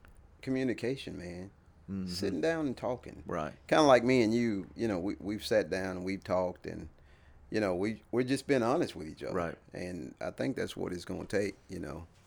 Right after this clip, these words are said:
Speaker 1: And, and if there's an issue, I think the first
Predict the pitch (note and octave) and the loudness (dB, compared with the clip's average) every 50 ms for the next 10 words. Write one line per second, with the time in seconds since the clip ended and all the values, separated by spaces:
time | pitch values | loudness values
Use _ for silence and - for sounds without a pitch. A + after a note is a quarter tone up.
0 | - - - - F2+ E2+ - - G2 G2+ G#2 G2 - - A2 A2 A2+ G#2 F#2 F#2 | -18 -12 -10 -6 -6 -6 -4 -2 -2 0 0 0 2 4 6 6 6 4 2 0
1 | F2 C#2+ F#2 B2 B2+ - - F2 E2+ E2+ - - - - - - - - - - | 0 2 2 2 2 2 -2 -4 -4 -6 -8 -12 -18 -20 -20 -20 -20 -20 -14 -6
2 | - - - - B2+ A#2+ A#2 - - F#2+ - - - B2 A#2+ A#2 - - - - | -2 -2 2 4 4 2 2 2 -2 -4 -2 4 8 8 8 8 6 0 -6 -6
3 | - | -8